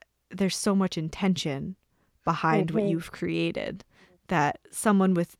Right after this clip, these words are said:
Speaker 1: different training would create something with a different intention, but it wouldn't achieve the same thing.
Speaker 2: Right, exactly. And, like, that's really, I mean, to me, that's the biggest difference. And I do a bunch of, um,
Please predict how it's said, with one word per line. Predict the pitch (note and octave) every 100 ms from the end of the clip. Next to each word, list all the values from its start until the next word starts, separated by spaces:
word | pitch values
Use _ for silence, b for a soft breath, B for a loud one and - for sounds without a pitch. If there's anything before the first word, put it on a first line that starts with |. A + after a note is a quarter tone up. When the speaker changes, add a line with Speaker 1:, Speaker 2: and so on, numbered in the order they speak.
| F3
Speaker 1:
different | A#3 C4 A#3
training | - E3 E3 D#3+ E3+ F#3+
would | E3+ F3+
create | - E3 C#3 -
something | F3 E3 F3
with | F#3+
a | G#3+
different | C#4+ D4+ A#3
intention, | - E3+ D#3+ D3+ D3+ D#3
but | D#3
it | E3+
wouldn't | G#3 G#3+
achieve | G3 G3 E3+
the | E3
same | -
thing. | C#3+ G#2 F3+ _ _ b b b b b b b
Speaker 2:
Right, | A3 A#3 D4 C#4 B3 -
exactly. | A#3 F3 A#3 A3 A3 A3+ G3+ F#3+
And, | G3 G3+
like, | G3 F#3+ -
that's | G#3 G3 G3+ -
really, | F#3 G3+ A3+ A3+ G#3 -
I |
mean, | A#3+ B3+ A#3+ -
to | -
me, | B3+ A#3 D#4+
that's | A3+ A3+ -
the | C4
biggest | F#3 G#3 G#3+ -
difference. | G3+ F#3 G3 F3+ E3+
And | - G3+ F#3+ - B B B B B
I | A#3
do | A#3
a | C#4
bunch | A3 A3+ -
of, | A3 F3+
um, | - - G3 F#3+ F#3